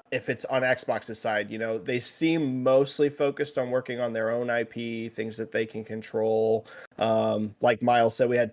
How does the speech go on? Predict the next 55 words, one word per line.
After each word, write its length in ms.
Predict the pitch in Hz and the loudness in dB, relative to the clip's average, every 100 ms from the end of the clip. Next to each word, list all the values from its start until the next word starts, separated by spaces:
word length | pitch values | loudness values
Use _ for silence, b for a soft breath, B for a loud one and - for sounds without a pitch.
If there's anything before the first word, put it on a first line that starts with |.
| - | 0
we 140 | 143 | 2
know 160 | 135 135 | 4 4
what 120 | 120 | 4
so 300 | - - 127 | 0 2 2
much 240 | 123 123 135 | 2 -2 -2
of 80 | |
their 140 | 123 117 | -2 -4
team 360 | - 120 120 | -4 -6 -4
is 140 | 113 101 | -6 -6
working 420 | 104 110 123 120 | -4 -4 -4 -4
on 220 | 120 120 | -2 0
right 240 | 120 120 110 | 0 -2 -2
now. 440 | 120 120 120 117 - | -2 0 0 -2 -2
Like, 360 | 110 107 - _ _ _ - | -2 -2 -12 _ _ _ -6
a 80 | 113 | -2
lot 360 | 113 117 135 | 2 4 4
of 60 | 135 | 4
their 140 | 135 | 4
studios, 580 | 131 151 143 147 143 139 B B B | 2 0 4 6 6 2 B B B
even 200 | 165 196 | 4 4
if 100 | 175 | 4
not 180 | 165 156 | 6 8
all 180 | 156 151 | 10 8
of 80 | 143 | 6
it's 100 | - | 2
publicly 520 | 151 135 139 147 127 | 0 2 0 2 0
announced, 400 | 110 113 127 - | 0 0 0 -2
there's 180 | 123 120 | -8 -2
not 260 | 131 123 | -2 -4
many 440 | 110 110 117 131 139 | -6 -2 -2 0 -4
studios 460 | - 143 147 139 | -4 2 4 4
that 80 | 139 | 2
we 80 | 113 | -4
have 120 | 107 | -4
no 300 | 95 101 110 | -2 0 4
idea 240 | 131 156 170 | 4 2 0
what 120 | 175 | 0
they're 120 | 165 | -2
doing. 400 | 160 170 175 175 - B - _ _ - | -2 -2 -2 -4 -14 B -20 _ _ 2
So 640 | 139 131 127 127 127 123 b b _ _ _ _ _ _ _ - | 4 6 6 4 0 -6 b b _ _ _ _ _ _ _ -2
seems 320 | 269 285 302 | 2 2 4
unlikely 640 | 285 269 247 262 277 285 | 4 6 4 4 2 -4
to 140 | 285 285 | -2 -2
me, 220 | 277 302 | -2 0
but 200 | 233 - | 0 2
I'd 200 | 131 214 | 2 4
be 100 | 208 | 4
on 160 | 139 123 | 4 2
board. 280 | 123 120 135 | 0 0 0
Like, 160 | 127 156 | 2 2
I'd 140 | 147 | 2
love 240 | 120 151 | 2 2
to 120 | 107 95 | 0 -8
see 180 | - | -4
it, 200 | 85 - | -4 -4